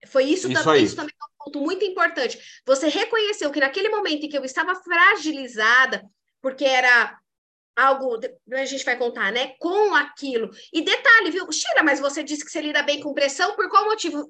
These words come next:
Speaker 1: você ficou fragilizada?" Porque eu sou um ser humano, gente, eu não sou uma máquina, eu não tenho que tá perfeito. E nenhum líder tem que ser perfeito. Ninguém
Speaker 2: É isso.
Speaker 1: aqui é um super-homem. Nós somos vulneráveis e demonstrar vulnerabilidade não é fraqueza, é sinal de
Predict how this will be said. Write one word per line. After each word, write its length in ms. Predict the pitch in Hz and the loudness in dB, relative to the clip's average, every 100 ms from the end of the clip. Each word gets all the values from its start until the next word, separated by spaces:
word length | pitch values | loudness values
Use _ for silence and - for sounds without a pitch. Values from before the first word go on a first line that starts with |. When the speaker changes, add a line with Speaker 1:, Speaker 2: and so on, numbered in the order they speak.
| 254 | -6
Speaker 1:
você 220 | 269 277 | -4 -4
ficou 180 | - 269 | -6 -4
fragilizada?" 560 | 277 262 277 285 - - | -4 -4 -2 -4 -4 -16
Porque 140 | - - | -6 -2
eu 60 | 480 | 0
sou 120 | 466 | -2
um 40 | |
ser 160 | 466 453 | 0 2
humano, 360 | 466 359 339 453 | 2 2 2 2
gente, 180 | 392 320 | 0 -2
eu 60 | |
não 60 | 349 | -4
sou 160 | 349 453 | 0 2
uma 220 | 539 494 | 2 2
máquina, 280 | 339 453 453 | 0 0 -2
eu 40 | |
não 40 | 392 | -2
tenho 160 | 453 | 0
que 60 | 480 | 0
tá 40 | - | 2
perfeito. 580 | 453 466 330 359 466 320 - _ _ | 0 0 -6 -6 -6 -12 -18 _ _
E 160 | 349 | 0
nenhum 480 | 359 440 539 508 392 | 2 2 2 0 2
líder 400 | 311 403 453 392 | 2 2 2 0
tem 140 | 403 415 | 0 -2
que 80 | |
ser 140 | - 392 | -4 -4
perfeito. 840 | 403 539 - - 330 508 - 247 - - _ | 2 2 2 0 0 -2 -4 -8 -8 -20 _
Ninguém 220 | 311 440 - | 0 2 4
Speaker 2:
É 200 | 302 440 | 4 4
isso. 80 | 480 | 4
Speaker 1:
aqui 600 | 480 - 359 403 466 415 - | 2 -2 -6 -2 -2 -2 -2
é 80 | 359 | -2
um 80 | |
super-homem. 1200 | 427 - 415 403 453 466 359 370 466 466 277 208 _ _ - | -2 -2 -2 0 -2 0 0 2 0 0 -4 -8 _ _ -4
Nós 180 | 370 | -2
somos 400 | - 403 370 403 | 0 0 2 0
vulneráveis 920 | 330 370 403 392 427 381 349 415 415 370 | -2 -2 2 2 2 4 6 6 2 -4
e 80 | 330 | -4
demonstrar 640 | 403 440 440 453 370 359 | 0 2 2 0 0 0
vulnerabilidade 840 | 359 339 320 285 294 285 311 339 | 0 -4 -2 -2 -6 0 0 0
não 160 | 339 349 | -4 -4
é 140 | 359 | -4
fraqueza, 760 | - 359 392 - 339 330 392 370 | -4 -4 -4 -6 -8 -4 -4 -4
é 40 | 349 | -8
sinal 320 | 349 339 370 | -4 -4 -2
de 120 | 440 | -4